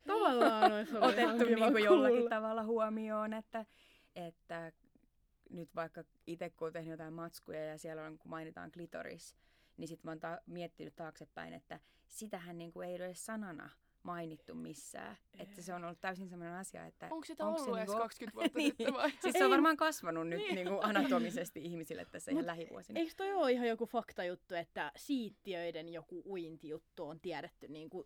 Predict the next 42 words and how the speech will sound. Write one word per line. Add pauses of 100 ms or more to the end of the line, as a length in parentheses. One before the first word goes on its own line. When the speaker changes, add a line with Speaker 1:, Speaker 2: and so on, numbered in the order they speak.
Speaker 1:
tuhansia
vuosia
Speaker 2:
Mm.
Speaker 1:
sit,
mut
klitoris
löydettiin
oikeasti
joskus
<laughs>
silleen (260)
neljäkymmentä (100)
vuotta
sitten.
Speaker 2:
<laughs>
Siis (480)
Speaker 1:
Silleen
Speaker 2:
Joo.
Speaker 1:
se
ei
ole
kasvanut
neljäkymmentä
vuotta
<laughs>
sitten,
että
se
on
ollut
aina. (1040)
Speaker 3:
Mut
Speaker 2:
Et,
et
se
varmaan
ainakin,
ja
muutenkin
yleisesti
sellainen, (320)
että,